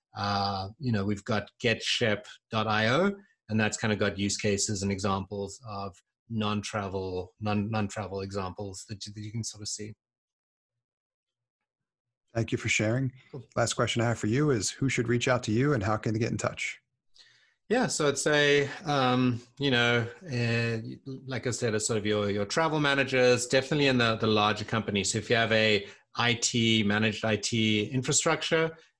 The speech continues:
Speaker 1: and you're looking to get better compliance or better usage out of your existing tools,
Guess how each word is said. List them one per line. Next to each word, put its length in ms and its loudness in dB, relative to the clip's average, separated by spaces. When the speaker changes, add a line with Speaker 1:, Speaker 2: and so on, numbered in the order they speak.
Speaker 1:
and 100 2
you're 120 4
looking 400 2
to 100 -2
get 300 0
better 520 2
compliance 840 0
or 180 -4
better 180 2
usage 640 0
out 120 0
of 100 0
your 100 4
existing 400 0
tools, 480 2